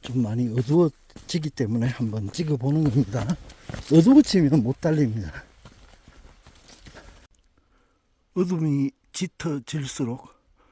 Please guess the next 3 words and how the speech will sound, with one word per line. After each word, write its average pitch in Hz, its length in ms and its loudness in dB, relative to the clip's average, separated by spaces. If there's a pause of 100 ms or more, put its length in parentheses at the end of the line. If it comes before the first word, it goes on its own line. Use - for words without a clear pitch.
(260)
노을빛은 131 840 -4 (120)
더 139 300 -6
아름다워지네요. 120 1120 -4